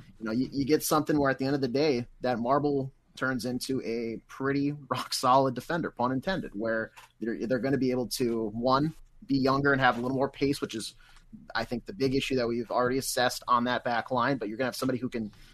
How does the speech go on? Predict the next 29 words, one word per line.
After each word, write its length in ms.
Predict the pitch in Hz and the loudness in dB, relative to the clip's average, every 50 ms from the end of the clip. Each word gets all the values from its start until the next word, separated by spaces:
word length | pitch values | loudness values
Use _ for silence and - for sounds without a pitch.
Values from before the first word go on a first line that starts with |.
| - - | -6 -2
maybe 200 | 127 131 131 127 | 0 0 4 6
lock 240 | 127 127 127 - | 8 8 8 6
it 100 | 131 120 | 2 -2
down 240 | - 131 127 127 131 | 0 2 2 2 2
for 320 | 127 - - 120 120 120 123 | 0 -2 -2 -2 0 0 0
the 120 | 104 113 | -2 -4
years 260 | 113 117 120 117 - | -4 -4 -4 -4 -4
to 100 | - 135 | -4 -4
come 240 | 127 - 165 170 131 | 0 2 2 2 2
and 80 | 113 107 | 2 0
not 200 | 107 107 110 - | 0 -2 0 0
just 220 | 139 131 - - | -2 -4 -4 -4
be 200 | 123 117 117 110 | -4 -2 -2 -2
a 80 | 104 101 | -2 -2
short-term 500 | - - - 175 - - - - - - _ - | -2 2 4 2 2 2 -2 -10 -12 -12 _ -10
fix 400 | - 120 117 113 - - - - - - - _ _ - | -6 -4 -4 -4 -4 -8 -14 -14 -18 -20 -20 _ _ -6
where 360 | - 110 117 110 110 107 98 - | -2 0 2 2 2 2 0 0
if 180 | - 123 - - | -2 -4 -4 -4
you 60 | 113 | -6
find 240 | - - 127 131 120 | 0 2 2 2 2
somebody 200 | - 127 123 123 | 0 -2 -2 -2
with 140 | 120 113 - | -2 -2 -2
a 20 | |
little 80 | 127 127 | -2 -2
more 140 | 120 107 104 | -2 -2 -4
pace, 320 | - - 131 120 117 - | -2 -2 -2 -2 -2 -4
but 160 | - 98 - | -6 -8 -6
they're 160 | - 113 117 | -4 -2 0
already, 400 | 117 117 120 113 113 104 104 104 | 2 2 2 0 0 -2 -4 -4